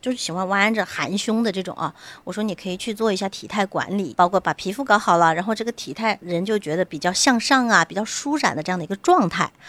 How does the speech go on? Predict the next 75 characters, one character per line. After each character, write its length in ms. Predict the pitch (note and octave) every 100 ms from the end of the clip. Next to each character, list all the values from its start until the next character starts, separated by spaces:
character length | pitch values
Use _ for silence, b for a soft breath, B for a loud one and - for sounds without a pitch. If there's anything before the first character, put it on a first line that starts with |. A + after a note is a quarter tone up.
| B -
然 260 | F3 F3
后 200 | G3 D4+
你 140 | B3 D#3
的 60 |
心 240 | D#3+ - C4
态 220 | E4+ B3
你 100 | D#3+
自 140 | -
己 80 | F3+
也 120 | D3
可 120 | B2+ E3
以。” 100 | D3+
因 100 | A#3+
为 80 | C4+
她 300 | - C4+ B3+
是 180 | - A#3+
一 60 |
个 60 | A3
学 220 | - -
习 140 | B3+ C4
型 220 | D#3+ D#3
的 220 | E3 D3
这 120 | D#3+
样 180 | E3+ D#3+
子 120 | D3+
的 80 | B2+
孩 180 | - E3
子， 140 | -
听 180 | - B3
我 120 | A3
的 80 | E3+
还 80 | F#3
觉 140 | F#3
得 180 | G3+ G#3+ -
有 180 | F3+ F3
用， 160 | G#3
然 80 | D#3+
后 80 | F#3
她 100 | F#3+
就 120 | F#3+
去 200 | - F3+ b _
做 140 | - G3+
完 140 | E3+
以 60 | D#3
后， 240 | F#3 F3 - _ _
在 160 | - C4
恢 220 | - E4
复 140 | E4+
期 280 | D4+ A3+ G#3+ B B B B
还 140 | - A#3+
没 80 |
有 80 | C#4
完 160 | F3 F#3
全 140 | A3
恢 140 | A3 A3
复 120 | B3
的 80 | F3+
时 160 | -
候， 220 | F#3 G#3 - b -
老 200 | F3+ D3+
家 240 | G3 G#3+
的 200 | G3+ E3
一 180 | E3 F#3
个， 320 | F#3+ F3 E3
嗯， 240 | E3+ - -
他 120 | G#3+
妈 160 | G#3+ A3
妈 120 | G#3
的 60 |
一 80 | D#3+
个 80 | E3+
朋 220 | - D#3
友 100 | F3+
就 140 | E3
说 120 | E3+